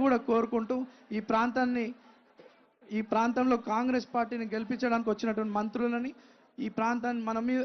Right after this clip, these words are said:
మనందరికీ నమ్మకాన్ని కల్పించడానికి వచ్చినటువంటి పెద్దలు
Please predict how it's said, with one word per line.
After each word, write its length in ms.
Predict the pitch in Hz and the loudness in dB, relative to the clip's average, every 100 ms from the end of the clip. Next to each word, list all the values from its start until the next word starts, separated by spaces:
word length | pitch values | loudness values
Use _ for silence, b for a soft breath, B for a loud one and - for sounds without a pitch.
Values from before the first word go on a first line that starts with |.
| 262 214 | -4 -6
మనందరికీ 440 | 220 240 254 240 | -2 0 0 -2
నమ్మకాన్ని 480 | 214 220 240 262 247 | -6 -4 -4 -2 0
కల్పించడానికి 520 | 233 240 233 226 220 208 | -2 -2 -4 -4 -2 -4
వచ్చినటువంటి 540 | 208 214 208 208 202 208 B B - | -2 -2 -2 -4 -6 -10 B B -4
పెద్దలు 320 | 190 233 233 | 0 2 2